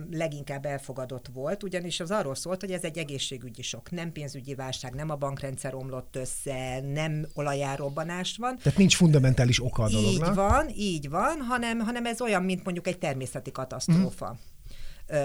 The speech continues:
Speaker 1: leáll az élet, de utána visszaáll, és akkor mindenki azt mondta, hogy beesünk a béka feneke alá, de olyan lendülettel ki is jövünk, tehát V. Csak itt ugye bejöttek a hullámok, a második meg harmadik hullám, ami, ami megakadályozta, hogy ilyen V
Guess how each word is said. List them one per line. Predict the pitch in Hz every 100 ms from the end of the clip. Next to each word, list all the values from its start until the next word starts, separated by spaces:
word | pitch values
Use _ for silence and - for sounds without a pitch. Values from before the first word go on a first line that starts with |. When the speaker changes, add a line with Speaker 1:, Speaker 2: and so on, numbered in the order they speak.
| 143
Speaker 1:
leáll | 240 294 254
az | 202
élet, | 190 170 156
de | 160
utána | 156 151 143 139
visszaáll, | 135 - - 190 247
és | 233
akkor | -
mindenki | 233 156 175
azt | 175
mondta, | 151 147
hogy | 135
beesünk | 160 143 139 139 127
a |
béka | 135 143 135
feneke | - 131 120 -
alá, | 196 311 233
de | 185
olyan | 180 151
lendülettel | 143 143 139 135 - 107
ki | 143
is | 127 -
jövünk, | 196 156 151
tehát | 139 143 131
V. | 123 131 - -
Csak | - 214
itt | 220
ugye | 208 190
bejöttek | 196 165 143 151 160
a | 156 147
hullámok, | 151 139 135 143 156
a | 143
második | 156 143 - 143 139
meg | 135
harmadik | 156 151 139 131 139
hullám, | 170 170 185
ami, | 180 170 165 165 -
ami | 156 160
megakadályozta, | 165 143 135 135 135 135 139 - 139
hogy | 139
ilyen | 139
V | 139